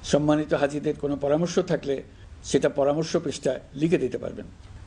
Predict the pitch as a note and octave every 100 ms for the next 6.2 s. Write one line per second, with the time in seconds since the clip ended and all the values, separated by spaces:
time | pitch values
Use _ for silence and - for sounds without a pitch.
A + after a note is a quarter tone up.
0 | - B2 F3 F#3 F#3+ F3 E3 E3+ F3+ F#3
1 | F#3+ E3 E3+ F3 E3 E3+ E3 D#3+ D#3+ D#3
2 | C#3+ D3 D#3 D#3 F3 E3+ D#3+ C#3+ C#3+ D3
3 | D#3+ E3 E3+ C3+ C3 B2 B2 G#2+ - -
4 | - - - - C#3+ C3+ C#3 C3+ C3+ -
5 | - - - - E3 E3 C3+ B2 C3+ D#3
6 | -